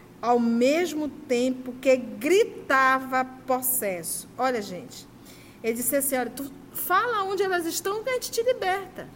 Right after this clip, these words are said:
Por esse preço,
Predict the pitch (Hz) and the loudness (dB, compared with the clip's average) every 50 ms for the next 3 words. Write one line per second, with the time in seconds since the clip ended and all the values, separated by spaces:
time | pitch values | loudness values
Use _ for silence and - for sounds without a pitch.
0 | - - - - - - - - - - - - - - - - - - - - | -20 -20 -20 -20 -20 -20 -20 -20 -20 -20 -20 -20 -20 -20 -20 -20 -20 -20 -20 -20
1 | - - - - - - - - - - - 240 233 240 254 294 381 - - 311 | -20 -20 -20 -20 -20 -20 -20 -20 -20 -10 -2 2 4 6 6 6 6 4 0 0
2 | - - - 240 233 247 262 285 269 - - - | -4 -6 -4 -2 0 0 0 0 -2 -6 -10 -12